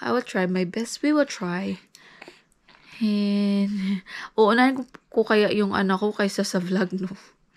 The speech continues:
<laughs> Kasi minsan, ano, si Aya din, before, maliit pa, at saka, <sighs> what's it called? Parang gusto ko talaga i-moment siya na kami lang, hindi yung sa nagva-vlog ako. Iba kasi yung,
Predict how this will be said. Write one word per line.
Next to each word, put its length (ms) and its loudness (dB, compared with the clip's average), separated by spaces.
<laughs> 600 -14
Kasi 180 2
minsan, 480 0
ano, 420 2
si 140 -4
Aya 320 6
din, 400 2
before, 400 2
maliit 480 2
pa, 320 2
at 80 -8
saka, 320 -2
<sighs> 380 0
what's 200 0
it 160 -4
called? 400 -2
Parang 320 4
gusto 240 2
ko 100 -4
talaga 300 2
i-moment 720 2
siya 560 0
na 480 0
kami 240 4
lang, 440 2
hindi 280 2
yung 160 4
sa 400 4
nagva-vlog 580 2
ako. 460 -2
Iba 200 4
kasi 340 2
yung, 220 0